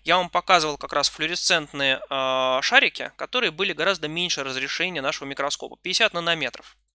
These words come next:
Но мы их видели. Другое дело, что после того, как они пройдут через оптическую систему нашего микроскопа, размер изображения этих шариков уже будет высчитываться по этой формуле,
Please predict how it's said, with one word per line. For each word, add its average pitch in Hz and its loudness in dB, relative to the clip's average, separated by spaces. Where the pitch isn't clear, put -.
Но 160 -4
мы 233 2
их - -6
видели. 131 -6
Другое 196 0
дело, 170 2
что - -6
после 165 -6
того, 151 0
как - -12
они 135 -4
пройдут 147 -2
через 143 -10
оптическую 139 -8
систему 135 -4
нашего 131 -6
микроскопа, - -4
размер 196 4
изображения 175 2
этих - -8
шариков - -4
уже 226 2
будет 208 -6
высчитываться 156 -4
по - -8
этой 127 -4
формуле, 220 -2